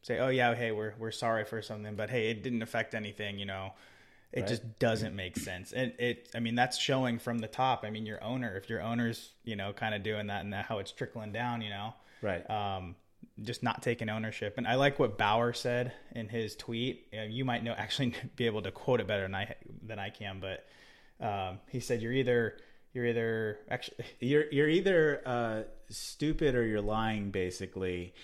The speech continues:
Speaker 2: and you don't become a billionaire
Speaker 1: By
Speaker 2: by
Speaker 1: being
Speaker 2: being
Speaker 1: stupid.
Speaker 2: stupid. True.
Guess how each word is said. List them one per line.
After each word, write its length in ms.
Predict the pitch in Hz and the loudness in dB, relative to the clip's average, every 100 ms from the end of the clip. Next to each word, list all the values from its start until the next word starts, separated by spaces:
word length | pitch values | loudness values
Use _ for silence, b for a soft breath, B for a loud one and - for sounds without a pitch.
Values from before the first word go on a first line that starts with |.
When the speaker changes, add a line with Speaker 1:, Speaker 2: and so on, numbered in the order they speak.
| B B - | B B -2
Speaker 2:
and 180 | 110 110 | 2 4
you 60 | |
don't 160 | 113 123 | 2 2
become 240 | 123 123 | 0 0
a 80 | 117 | 0
billionaire 880 | 104 110 113 104 98 92 90 90 92 - | 2 2 2 2 0 0 0 -4 -8 0
Speaker 1:
By 140 | 92 | 2
Speaker 2:
by 60 | 90 | 2
Speaker 1:
being 180 | 90 95 | 0 0
Speaker 2:
being 140 | 95 | -2
Speaker 1:
stupid. 100 | 98 | -2
Speaker 2:
stupid. 360 | 98 82 69 - - - b b b b b - - 262 - | -4 -6 -6 -10 -16 -20 b b b b b -20 -20 -20 -18
True. 280 | - 120 117 | -2 0 0